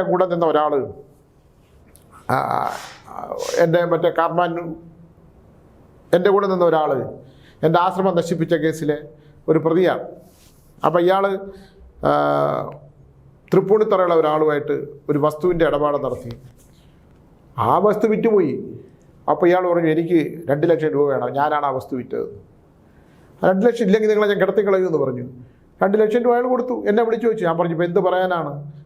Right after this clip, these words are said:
അല്ല സ്വാമി, ഞാൻ കൊടുത്തേക്കാം, എനിക്ക് ഭാര്യയും കുട്ടികളൊക്കെ ഉള്ളത്." അയാൾ രണ്ട് ലക്ഷം രൂപ കൊടുത്തു. അത് അനുഭവിക്കാൻ അയാൾ ഇന്ന് ഭൂമിയിലുണ്ടോ? പാവപ്പെട്ടവൻ്റെ പിടിച്ചു പറിക്കണേ. ഇത്തരം ഹൈന്ദവതയിൽ, ഇത്തരം പൂജാതി കാര്യങ്ങളിൽ, ഇത്തരം വേഷം കെട്ടി നടക്കുന്നവർ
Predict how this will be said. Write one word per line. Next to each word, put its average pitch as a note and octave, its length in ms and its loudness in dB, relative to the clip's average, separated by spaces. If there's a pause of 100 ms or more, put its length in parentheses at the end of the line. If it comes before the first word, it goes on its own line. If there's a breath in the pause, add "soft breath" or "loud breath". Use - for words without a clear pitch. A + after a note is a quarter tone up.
അല്ല E3+ 200 2
സ്വാമി, D#3+ 260 0
ഞാൻ E3+ 160 0
കൊടുത്തേക്കാം, D3+ 500 0
എനിക്ക് D3+ 220 0
ഭാര്യയും D#3 320 2
കുട്ടികളൊക്കെ D3+ 420 0
ഉള്ളത്." D#3+ 160 0 (100)
അയാൾ G3 180 2
രണ്ട് G#3+ 180 -2
ലക്ഷം A#3 200 -4
രൂപ A3 120 2
കൊടുത്തു. F#3 220 0 (260)
അത് F#3+ 140 2
അനുഭവിക്കാൻ A3 360 0
അയാൾ G#3+ 120 -2
ഇന്ന് G#3+ 160 0
ഭൂമിയിലുണ്ടോ? G#3+ 480 0 (1300)
പാവപ്പെട്ടവൻ്റെ G3 580 2
പിടിച്ചു F3+ 240 0
പറിക്കണേ. D3+ 300 -2 (1080 soft breath)
ഇത്തരം F#3+ 340 0 (720)
ഹൈന്ദവതയിൽ, F#3 600 2 (580 loud breath)
ഇത്തരം F#3 340 2
പൂജാതി F#3 460 2
കാര്യങ്ങളിൽ, F3 440 0 (540 loud breath)
ഇത്തരം F#3 260 2 (100)
വേഷം F#3 320 0
കെട്ടി F#3 260 0
നടക്കുന്നവർ E3+ 480 0